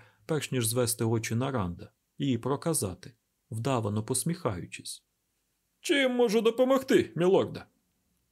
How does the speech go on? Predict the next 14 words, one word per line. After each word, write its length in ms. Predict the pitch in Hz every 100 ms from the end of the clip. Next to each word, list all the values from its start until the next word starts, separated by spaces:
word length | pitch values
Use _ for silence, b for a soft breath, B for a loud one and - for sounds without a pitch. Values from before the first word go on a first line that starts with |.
| _ _ _ -
«Тим, 380 | 165 147 123
чим 200 | 110 160
могли 320 | 139 135 135 127
допомогти 560 | 120 131 127 127 117
мені 220 | 110 117
вчора», 480 | 170 - 117 87 82 _ _ _ _ -
відповів 420 | 113 113 110 107
Ранд 320 | 120 127 110 -
із 180 | 120
терпінням, 640 | - 160 - 117 87 85 - _ _
якого 500 | 120 120 131 113 101
насправді 560 | 107 131 - 107 92 95
не 140 | 123
мав. 240 | 123 92